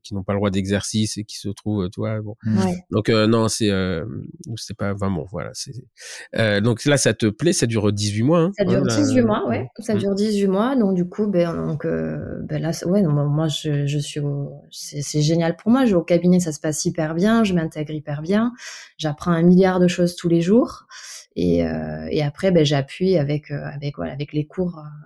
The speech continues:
Speaker 3: à l'école, donc, euh.
Speaker 1: Parce que là, au niveau du,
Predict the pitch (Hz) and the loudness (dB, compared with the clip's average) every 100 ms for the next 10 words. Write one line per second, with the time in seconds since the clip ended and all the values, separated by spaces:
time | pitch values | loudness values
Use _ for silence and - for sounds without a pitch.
0 | - 165 175 175 277 220 170 160 165 156 | -10 -2 -2 0 2 2 2 -2 -8 -10
1 | 151 - _ _ _ 135 - 147 147 190 | -14 -18 _ _ _ -2 2 2 4 6
2 | 170 147 151 156 | 6 6 4 4